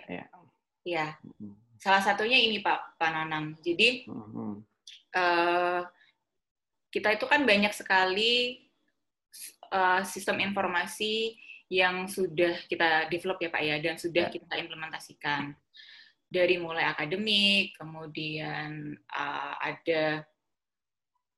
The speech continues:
Speaker 2: untuk keuangan,
Speaker 1: Ya.
Speaker 2: untuk pengelolaan aset, dan lain sebagainya. Nah, yang jadi pertanyaan itu, Pak, ketika waktu pas pertama kali ketemu sama kalian itu, langsung nanyanya,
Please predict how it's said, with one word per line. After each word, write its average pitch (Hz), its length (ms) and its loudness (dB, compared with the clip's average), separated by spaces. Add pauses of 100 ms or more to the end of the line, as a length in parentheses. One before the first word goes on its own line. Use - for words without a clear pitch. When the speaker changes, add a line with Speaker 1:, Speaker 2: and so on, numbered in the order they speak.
(400)
Speaker 2:
untuk 156 480 -6
keuangan, 175 880 2
Speaker 1:
Ya. 170 400 -8
Speaker 2:
untuk 175 320 -6
pengelolaan 151 400 0
aset, 165 880 0
dan 165 240 -2
lain 156 80 -6
sebagainya. 147 720 -10 (560)
Nah, 170 240 0 (1400)
yang 185 240 2
jadi 180 400 6
pertanyaan 175 480 0
itu, 196 160 -8
Pak, 180 160 0 (720)
ketika 170 640 4
waktu 160 400 -4
pas 165 160 2 (220)
pertama 170 340 -2
kali 165 160 0
ketemu 170 240 -8
sama 160 240 -10
kalian 156 320 -6
itu, 208 240 -4
langsung 190 320 -2
nanyanya, 175 480 -4